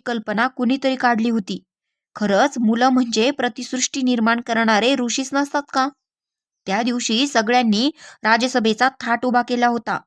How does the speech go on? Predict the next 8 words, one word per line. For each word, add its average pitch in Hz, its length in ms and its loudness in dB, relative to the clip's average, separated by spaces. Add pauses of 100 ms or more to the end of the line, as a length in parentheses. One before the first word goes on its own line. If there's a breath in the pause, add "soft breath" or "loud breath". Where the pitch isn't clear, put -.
(440)
जे 233 160 2
जे 233 220 2
दणकट 233 500 2
होते 240 440 0
ते 254 160 -2
ते 247 80 -4
सभेतील 233 460 -2
कोशपाल, 240 680 -2